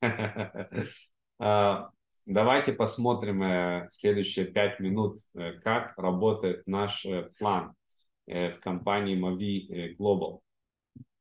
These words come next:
Сейчас открою вам презентацию. Э,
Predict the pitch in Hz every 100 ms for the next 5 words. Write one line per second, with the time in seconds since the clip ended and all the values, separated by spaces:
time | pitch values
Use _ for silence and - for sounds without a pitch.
0 | _ _ - 90 85 - 90 87 85 82
1 | 85 - _ _ _ 90 87 87 - 80
2 | - - - _ _ _ _ _ _ _
3 | _ _ 82 90 87 87 85 82